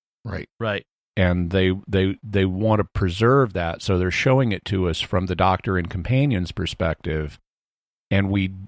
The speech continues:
Speaker 3: ne-, as a result, we don't understand what the gangers are trying to accomplish at first, at least, and why they're doing all this stuff. Why are they
Speaker 2: Mm-hmm.
Speaker 3: impersonating these people?
Speaker 1: Well, and the Doctor has a line about how they're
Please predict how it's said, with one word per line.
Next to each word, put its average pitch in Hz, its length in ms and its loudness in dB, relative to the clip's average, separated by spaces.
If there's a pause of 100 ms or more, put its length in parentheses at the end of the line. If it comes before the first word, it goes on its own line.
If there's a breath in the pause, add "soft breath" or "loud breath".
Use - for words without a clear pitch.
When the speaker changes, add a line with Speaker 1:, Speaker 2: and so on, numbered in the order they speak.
Speaker 3:
ne-, 104 220 4
as 104 220 2
a 98 40 0
result, 104 400 2
we 104 120 -2
don't 107 220 2
understand 92 600 -2
what 110 220 0
the 101 80 -4
gangers 90 440 -2
are 87 80 -2
trying 87 300 0
to 82 120 0
accomplish 95 580 -2
at - 160 -4
first, - 440 2
at - 160 -8
least, 76 320 -6
and 90 180 0
why 92 280 4
they're 87 160 0
doing 113 320 0
all 71 140 -4
this - 200 -12
stuff. - 460 -8
Why 87 160 2
are 95 120 4
they 92 120 0
Speaker 2:
Mm-hmm. 87 60 0
Speaker 3:
impersonating 82 600 -2
these 60 180 -10
people? 55 420 -10 (260)
Speaker 1:
Well, 143 140 2
and 135 80 2
the 127 60 4
Doctor 147 340 2
has 135 100 -2
a 135 60 -2
line 123 280 0
about 107 220 2
how 104 340 2
they're 95 440 -2